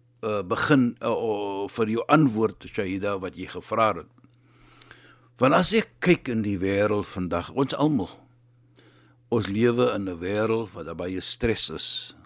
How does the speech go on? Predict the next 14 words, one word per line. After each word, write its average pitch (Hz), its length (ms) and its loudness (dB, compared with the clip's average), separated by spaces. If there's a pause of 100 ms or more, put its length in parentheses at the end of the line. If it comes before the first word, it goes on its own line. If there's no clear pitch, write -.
(260)
baie 104 260 2
bekommerdhede 95 960 -6
is. - 300 -12 (920)
Maar - 260 -4
as - 200 -2
ons 160 300 0
goed 98 440 -2
doen, 87 280 -6 (880)
praat 113 260 2
hier 104 360 -2
Allahu 101 440 2
subhanahu - 600 -6
wa 76 160 -12
ta'ala, - 420 -10